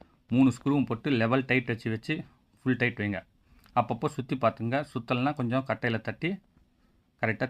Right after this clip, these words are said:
டைட் வச்சுட்டு இப்போ வந்து வயர் பழைய மாதிரி வந்து பார்த்தீங்கன்னா கவனமா ரிமூவ் பண்ணி வெளியே எடுத்துக்குங்க. கனெக்ஷன் நீங்க ஏற்கனவே வந்து பார்த்தீங்கன்னா எழுதி வச்சிருந்தீங்கன்னா அதே மாதிரி கொடுத்துருங்க. இல்லைன்னா இந்த கனெக்ஷன் எப்படி செக் பண்றதுன்னு பார்க்கலாம். இந்த மாதிரி ஒரு இருநூறு வாட்ஸ் பல்ப்,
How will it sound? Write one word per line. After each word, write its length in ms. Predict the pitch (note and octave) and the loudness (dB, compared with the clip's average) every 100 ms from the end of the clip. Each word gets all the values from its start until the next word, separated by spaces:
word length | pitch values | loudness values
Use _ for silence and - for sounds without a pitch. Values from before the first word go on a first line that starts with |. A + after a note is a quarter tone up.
| B2+ | 0
டைட் 200 | A#2 A2+ | 0 0
வச்சுட்டு 280 | G#2 - C#3 | -6 0 0
இப்போ 120 | B2+ A2+ | 2 0
வந்து 120 | A#2 | 2
வயர் 240 | G#2 A2+ - | 2 2 0
பழைய 200 | G2+ G2+ G#2+ | 0 0 0
மாதிரி 160 | B2+ A#2+ | 0 -2
வந்து 120 | F#2+ | -4
பார்த்தீங்கன்னா 320 | G#2 A2+ B2+ | -4 -2 0
கவனமா 360 | G2+ G#2 G#2 A#2+ G2+ | 2 2 2 0 0
ரிமூவ் 220 | G#2+ A2 | -2 -2
பண்ணி 160 | G#2 A#2 | -2 -2
வெளியே 180 | G2+ G#2 F#2+ | 0 0 -2
எடுத்துக்குங்க. 400 | - G2 F#2+ E2+ _ _ _ _ _ _ _ _ _ _ _ _ - | -8 -12 -12 -12 _ _ _ _ _ _ _ _ _ _ _ _ 2
கனெக்ஷன் 380 | B2+ C#3+ D#3 C3+ | 4 4 4 4
நீங்க 180 | A#2+ A2 - A#2 | 4 2 -2 -2
ஏற்கனவே 360 | A#2+ B2 B2+ C#3 B2+ | 0 2 2 2 2
வந்து 140 | G#2+ | 0
பார்த்தீங்கன்னா 320 | A2 A#2+ C3+ | -2 0 2
எழுதி 180 | A2+ C3 B2 | 2 2 0
வச்சிருந்தீங்கன்னா 360 | - A#2+ C3 A#2 | 0 0 2 2
அதே 80 | A#2+ | 2
மாதிரி 140 | A2 - | 0 -4
கொடுத்துருங்க. 340 | A2+ A#2 B2+ C#3 | -6 -2 -2 0
இல்லைன்னா 220 | A#2+ C3+ | 0 0
இந்த 120 | C3 A2 | 0 0
கனெக்ஷன் 320 | B2 C3 B2+ G#2+ | 0 0 -2 -4
எப்படி 180 | B2 G#2+ | -6 -6
செக் 180 | A2+ - | -6 -6
பண்றதுன்னு 320 | A#2 G#2+ G#2+ G2 | -6 -4 -4 -2
பார்க்கலாம். 320 | G2 F#2 F2+ _ _ _ _ _ _ _ _ _ - | -4 -4 -10 _ _ _ _ _ _ _ _ _ -10
இந்த 100 | A2+ A2+ | -2 2
மாதிரி 160 | C3+ | 4
ஒரு 100 | B2 A2+ | 4 4
இருநூறு 280 | A#2 B2+ A2+ | 4 4 4
வாட்ஸ் 200 | B2+ - | 2 0
பல்ப், 240 | - A#2 | -4 -4